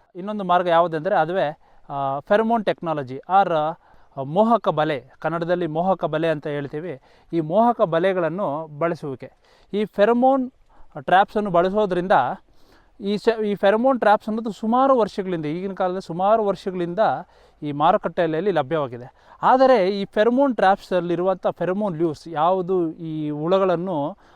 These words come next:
ಆಕರ್ಷಣೆ ಮಾಡುತ್ತವೋ, ಈ ಫೆರೋಮೋನ್ ಲ್ಯೂರ್ಸ್ ಅನ್ನೋದು ಅದರ ಫೀಲ್ಡ್ ವ್ಯಾಲಿಡಿಟಿ, ತೋಟದಲ್ಲಿ ಅದು ಎಷ್ಟು ದಿವಸಗಳವರೆಗೂ ಕೆಲಸ ಮಾಡುತ್ತದೆ ಅನ್ನೋದು, ಈ ಫೀಲ್ಡ್ ವ್ಯಾಲಿಡಿಟಿ ಏನಿದೆ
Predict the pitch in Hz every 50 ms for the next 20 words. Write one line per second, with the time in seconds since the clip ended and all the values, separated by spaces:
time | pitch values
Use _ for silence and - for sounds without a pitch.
0 | - - 151 170 202 - 220 202 - 208 190 185 175 160 156 156 - - 156 170
1 | 170 139 143 - - - _ _ _ 170 170 170 - 190 185 208 226 240 254 247
2 | 214 180 175 208 254 262 226 - 202 175 170 165 160 208 208 160 143 151 190 _
3 | _ _ - - _ - - 175 165 190 196 190 180 - - 262 285 302 269 226
4 | 185 180 175 180 175 165 139 135 127 131 127 131 127 127 151 156 165 190 196 208
5 | 180 175 170 180 190 170 151 147 156 151 156 - _ - 220 202 185 160 180 170
6 | - 190 180 175 170 175 165 165 165 170 175 151 - 151 165 - - 202 185 170
7 | 156 147 - 151 143 143 139 139 139 139 139 185 202 156 143 165 _ _ _ _
8 | _ - 147 - _ _ 233 262 294 254 247 226 214 202 202 202 180 202 190 185
9 | 170 175 185 180 170 196 180 139 139 -